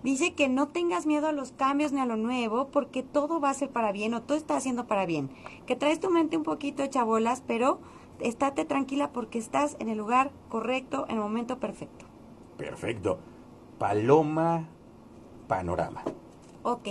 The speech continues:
Speaker 1: Paloma, vamos a ver. Muy bien. Paloma, dice Arcángel Gabriel que necesitas creer más en ti. Andas muy desequilibrada o desarmonizada por alguna situación,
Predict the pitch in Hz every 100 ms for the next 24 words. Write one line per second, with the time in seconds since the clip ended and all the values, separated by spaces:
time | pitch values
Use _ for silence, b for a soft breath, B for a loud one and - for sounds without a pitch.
0 | 185 - 147 135 135 135 175 214 220 156
1 | 147 208 240 370 - - B B B B
2 | B B B - 214 277 311 240 180 175
3 | 180 240 392 440 - - - B B B
4 | B - 202 277 311 240 160 240 311 330
5 | 339 277 269 254 254 226 208 226 220 247
6 | 220 247 254 269 254 233 226 220 220 220
7 | - 269 196 - B B B B 294 339
8 | 403 392 320 359 523 659 605 453 294 269
9 | 254 226 226 214 220 233 240 202 196 214
10 | 208 202 196 196 220 202 196 233 240 220
11 | 208 233 240 220 - 170 - 190 277